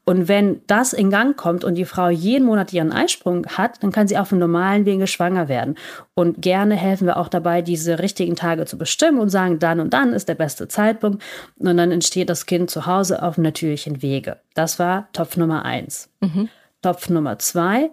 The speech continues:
Speaker 1: ist Insemination. Das ist immer noch keine künstliche Befruchtung und funktioniert ähnlich wie das Zyklusmonitoring, dass wir die optimalen Tage bestimmen. Und der Unterschied ist, dass das Paar nicht Sex zu Hause hat,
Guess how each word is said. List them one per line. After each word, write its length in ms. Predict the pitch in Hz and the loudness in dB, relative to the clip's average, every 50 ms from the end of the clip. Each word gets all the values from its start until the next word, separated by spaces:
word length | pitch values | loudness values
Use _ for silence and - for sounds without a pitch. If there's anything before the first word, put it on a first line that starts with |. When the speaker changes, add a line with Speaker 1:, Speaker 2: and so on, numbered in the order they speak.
| _ - | _ -4
Speaker 1:
ist 280 | 196 208 202 - - _ _ | -2 -2 -2 -4 -8 _ _
Insemination. 1200 | - 208 190 190 175 185 180 175 175 170 165 165 160 - - - 160 143 139 135 131 - - - - - - - - - - _ _ | 0 2 2 2 4 2 2 4 4 2 2 0 -2 -4 -4 -4 -2 -2 0 0 -2 -4 -6 -12 -20 -20 -20 -20 -20 -20 -20 _ _
Das 180 | - 175 - | -4 -2 0
ist 180 | 196 175 - - | -2 -2 0 0
immer 180 | 196 190 233 226 | 0 2 2 2
noch 260 | 226 220 220 - - | 2 0 -2 -6 -8
keine 440 | - 156 165 175 175 196 220 240 - | -4 -2 0 0 2 2 2 0 -2
künstliche 500 | - - 220 214 208 - 208 190 - 147 | 0 0 0 0 0 -2 -4 -4 -4 -6
Befruchtung 680 | - 147 - - - 160 165 160 - - - 269 330 349 _ _ - - - - | -6 -8 -8 -6 -4 -2 -2 -2 -2 -2 0 0 0 -2 _ _ -20 -20 -18 -6
und 180 | - 196 190 185 | -2 -2 0 0
funktioniert 580 | - 185 185 - - 185 185 190 185 185 - _ | 0 -2 -2 -2 -2 0 2 2 0 0 -4 _
ähnlich 380 | - 180 185 202 233 247 220 - | -2 0 2 2 2 2 0 -2
wie 60 | 196 | -2
das 220 | 165 175 156 - - | -2 -2 -4 -4 -4
Zyklusmonitoring, 1080 | - 247 254 247 214 196 - - 170 160 156 156 156 - - 170 160 165 180 202 233 | -2 -2 0 0 -2 -2 0 0 0 2 2 0 -2 -2 -2 -2 0 0 0 0 0
dass 180 | 220 190 - - | 0 -2 -2 -2
wir 100 | 190 170 | -2 -2
die 120 | 165 151 | 0 -2
optimalen 500 | 156 - - - 170 160 151 151 151 151 | -2 -4 -4 -4 -2 -2 0 0 -2 -2
Tage 360 | 151 - 208 233 254 269 220 | -2 -2 0 0 2 2 0
bestimmen. 580 | 208 196 196 - - - - 202 190 190 190 202 - - - - - - - - - _ _ - | 0 0 0 -2 -2 -2 0 0 2 0 0 -2 -6 -12 -20 -20 -20 -20 -20 -20 -20 _ _ -2
Und 180 | 185 175 170 170 | 0 2 2 2
der 120 | - - | 2 2
Unterschied 500 | 147 190 208 220 220 208 - - 190 - | 2 2 2 0 0 0 0 -2 -4 -2
ist, 220 | - - - - | -4 -4 -2 -2
dass 160 | - 185 175 - | -2 -2 0 0
das 180 | - 175 - | -2 -4 -4
Paar 200 | - 190 180 170 | -2 0 0 2
nicht 280 | 175 185 190 190 - - | 2 2 2 0 -4 -8
Sex 380 | - - - 180 175 - - | -10 -4 -2 -2 -2 -2 -4
zu 180 | - - 160 147 | -4 -4 -4 -2
Hause 400 | 151 170 196 240 226 254 226 - | 0 0 0 2 2 0 0 0
hat, 180 | 220 214 220 | 0 -2 -2